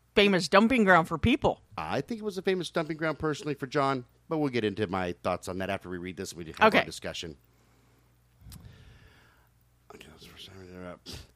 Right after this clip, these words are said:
Speaker 2: Tom Hanna worked with Aykroyd at Santiam Junction O dot facility.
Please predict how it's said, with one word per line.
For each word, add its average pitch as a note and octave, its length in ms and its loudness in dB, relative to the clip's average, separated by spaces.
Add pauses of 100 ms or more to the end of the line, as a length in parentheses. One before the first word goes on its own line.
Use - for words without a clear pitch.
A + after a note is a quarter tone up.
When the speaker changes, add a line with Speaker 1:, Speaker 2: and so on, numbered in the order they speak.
(240)
Speaker 2:
Tom E3+ 260 0
Hanna C#3+ 320 2
worked G2 280 -2
with G#2+ 120 -4
Aykroyd F2+ 720 -2 (540)
at G#2 160 -12
Santiam G2+ 480 -2
Junction F2 560 -6
O G2 80 -2
dot E2 260 -10
facility. - 580 -16